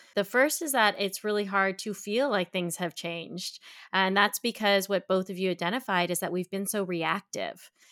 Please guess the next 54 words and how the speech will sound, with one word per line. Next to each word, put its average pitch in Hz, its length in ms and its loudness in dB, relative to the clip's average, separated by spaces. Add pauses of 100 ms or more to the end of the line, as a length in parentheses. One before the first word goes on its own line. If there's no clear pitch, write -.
instead 202 300 2
of 180 100 -2
proactive. - 800 -2
And 196 160 -2
so 202 140 2
when 196 160 2
we 202 100 0
react, 247 640 4 (300)
we 226 140 2
end 220 200 4
up 208 140 4
being 202 180 2
like, 190 180 2
"How 226 160 2
do 226 100 0
we 220 380 2
address 202 360 0
the 196 120 -4
harm 190 360 0
we've 180 180 -2
caused 180 460 2
versus 185 320 -2
how 214 160 0
do 262 60 -2
we 311 100 -2
prevent 190 720 -4
the 160 80 -6
harm 165 380 -4
that 131 140 -4
we're 165 120 -6
creating?" 165 720 -6 (260)
And - 100 0
I - 60 4
see 254 220 -2
that 226 200 2
so 226 400 0
much 202 340 0
right 180 220 -2
now 170 360 0
as 160 180 -2
the 180 100 -6
conversation 175 800 -2 (260)
has 190 140 -2
gone 208 240 4
on 208 100 2
to - 120 -10
the 214 100 -4
next, 262 400 -2
which 185 140 -4
is, 185 120 -2
like, 180 160 -2
generative 185 500 -2
A 190 160 2
I, 208 400 -2